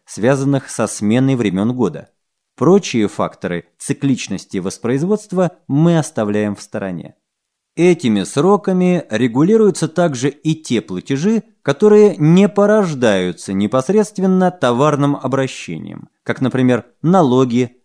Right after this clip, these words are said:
ренты и так далее. Масса денег, потребная в определенные дни года для этих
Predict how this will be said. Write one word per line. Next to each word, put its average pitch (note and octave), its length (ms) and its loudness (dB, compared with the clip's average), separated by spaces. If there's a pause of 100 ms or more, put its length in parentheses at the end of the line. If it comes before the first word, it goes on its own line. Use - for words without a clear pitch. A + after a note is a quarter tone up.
ренты A#2 840 -2
и D3 120 -6
так A#2 320 -6
далее. D#2 420 -12 (560)
Масса B2 600 -2
денег, C#3 580 -2
потребная A#2 760 0
в F#2+ 60 -2
определенные A#2+ 800 2
дни A#2+ 300 0
года G#2+ 420 0
для A2 260 0
этих B2 300 -4